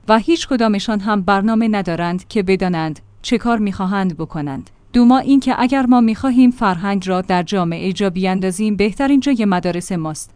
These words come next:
مدارس جایی است که بچهٔ ما شش سالگی وارد آن می‌شود.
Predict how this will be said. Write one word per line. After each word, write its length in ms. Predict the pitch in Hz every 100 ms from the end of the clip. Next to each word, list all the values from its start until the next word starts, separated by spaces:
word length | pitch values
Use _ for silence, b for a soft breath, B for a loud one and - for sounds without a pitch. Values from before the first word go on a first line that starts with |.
| -
مدارس 500 | 214 214 214 208 226
جایی 300 | 269 262 226
است 200 | 208 -
که 120 | 226
بچهٔ 460 | 175 185 208 262 233
ما 180 | 196 180
شش 240 | - 226
سالگی 460 | - 214 170 156 208
وارد 340 | 180 170 165
آن 220 | 165 180
می‌شود. 440 | 165 131 151 127